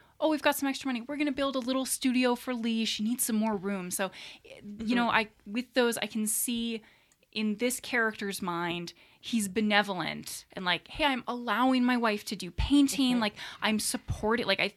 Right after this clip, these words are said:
Speaker 1: I would see that that character would think that's really supportive and that's really, like, "Hey, look how modern we are. Like,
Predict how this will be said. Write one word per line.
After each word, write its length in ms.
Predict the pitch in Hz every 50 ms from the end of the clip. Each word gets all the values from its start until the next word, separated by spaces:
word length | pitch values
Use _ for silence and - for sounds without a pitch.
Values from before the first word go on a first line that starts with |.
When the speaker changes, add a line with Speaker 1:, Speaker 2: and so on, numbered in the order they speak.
| _
Speaker 1:
I 100 | - 208
would 200 | 208 202 214 -
see 360 | - - - - 262 247 247 247
that 180 | - 185 -
that 240 | - 185 175 170 -
character 340 | - 208 196 175 170 - 196
would 220 | 185 196 202 -
think 260 | - 165 170 175 -
that's 300 | - 180 156 - - -
really 220 | - 196 180 185 185
supportive 760 | - - 190 185 - - - - - 175 196 220 233 247 240 -
and 160 | - 180 165
that's 340 | 175 156 - - - - -
really, 300 | 170 175 175 180 170 156 156
like, 260 | 175 175 - - - - - - - -
"Hey, 160 | - - 311 294
look 120 | 277 269
how 100 | 262 240
modern 260 | 220 233 247 285 262
we 80 | 226 170
are. 140 | 170 185 175
Like, 200 | 180 185 -